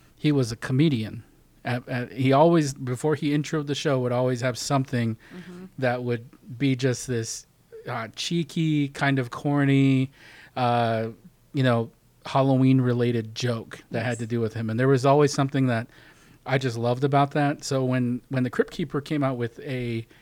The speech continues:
Speaker 1: uh, crypt rap song, <laughs> um, I, uh, I immediately
Speaker 2: Uh.
Speaker 1: thought that was the greatest thing in the world.
Speaker 2: <laughs>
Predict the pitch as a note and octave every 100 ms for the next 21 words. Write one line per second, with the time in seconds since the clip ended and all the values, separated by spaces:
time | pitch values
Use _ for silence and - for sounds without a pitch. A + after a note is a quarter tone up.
0 | - - - - A2+ G#2+ - - D3+ D#3
1 | - - _ _ _ _ _ _ _ _
2 | _ - - B2+ D3 F3+ - C3 A2+ A2+
3 | A2+ - - - - - - - C5 -
4 | - - C3+ B2+ B2 - - - E4 C3+
5 | - - D#3 E3+ F#3 F#3 E3+ D3 C3 B2
6 | B2+ C#3+ B3 C4 - - A3 G3+ E3+ D#3+
7 | F#3 F#3+ F3+ D3+ C#3+ C#3+ D3 D3+ D3 C#3+
8 | C#3+ C#3 C#3 C#3+ C#3 C3+ - C#3+ C#3 C3
9 | C3 D#3+ F3 C3+ A#2 -